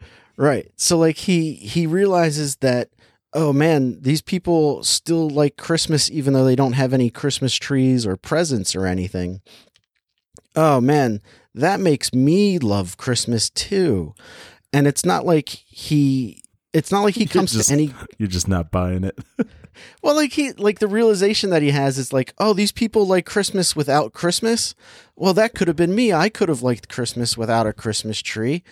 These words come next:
Speaker 1: but I didn't. And so now I love Christmas and I wanna be friends with everyone."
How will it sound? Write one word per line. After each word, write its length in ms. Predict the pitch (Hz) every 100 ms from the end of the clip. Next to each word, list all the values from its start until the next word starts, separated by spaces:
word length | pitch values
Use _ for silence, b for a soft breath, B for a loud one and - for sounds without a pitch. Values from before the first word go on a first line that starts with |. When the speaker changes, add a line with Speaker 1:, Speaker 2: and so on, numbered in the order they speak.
| B B B _
Speaker 1:
but 260 | 156 160 160
I 80 | 156
didn't. 420 | - 175 104 -
And 160 | 120 131
so 120 | 156
now 280 | 156 165 160
I 180 | 156 170
love 300 | 180 196 -
Christmas 480 | 143 117 113 101
and 100 | 123
I 60 | 131
wanna 180 | 156 156
be 140 | 160
friends 420 | 147 170 185 175
with 140 | 135 110
everyone." 540 | 98 92 90 80 -